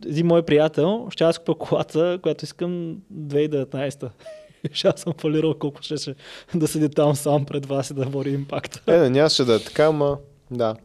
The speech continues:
Speaker 1: Щеше да е кофти. По-рисково
Speaker 2: Виж, нямаше
Speaker 1: щеше.
Speaker 2: да имаш възможността до година си вземеш по-хубава.
Speaker 1: Да, да.
Speaker 2: Примерно.
Speaker 1: Нямаше
Speaker 2: Поради
Speaker 1: да имам
Speaker 2: много
Speaker 1: възм-, нямаше да
Speaker 2: други
Speaker 1: имам
Speaker 2: причини.
Speaker 1: Да, точно
Speaker 2: Да не
Speaker 1: така,
Speaker 2: изпадам
Speaker 1: да.
Speaker 2: в подробности. Заради същия начин на мислене.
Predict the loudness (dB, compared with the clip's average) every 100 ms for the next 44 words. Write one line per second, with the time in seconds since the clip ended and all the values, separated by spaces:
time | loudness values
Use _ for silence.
0 | -12 -2 2 2 0 -6 -10 -4 -2 -4
1 | -18 _ _ _ _ _ -20 -20 -10 -6
2 | -4 0 0 2 4 4 2 2 2 4
3 | 2 0 -2 0 0 0 -2 0 0 2
4 | 0 0 -2 0 -2 -4 -4 0 -2 -2
5 | -10 -12 -8 -6 -8 -16 _ _ _ -14
6 | -12 -4 -2 0 -2 -8 -12 _ -20 -20
7 | _ _ _ _ _ -4 0 2 2 2
8 | 2 4 2 0 -8 -8 -4 -2 0 0
9 | 0 -2 -4 -4 -4 -4 -6 -6 -2 -2
10 | -2 -6 -6 -2 -2 0 2 0 -2 0
11 | 2 2 -2 -4 0 2 2 0 0 2
12 | 2 4 2 0 -4 -4 -4 -6 -6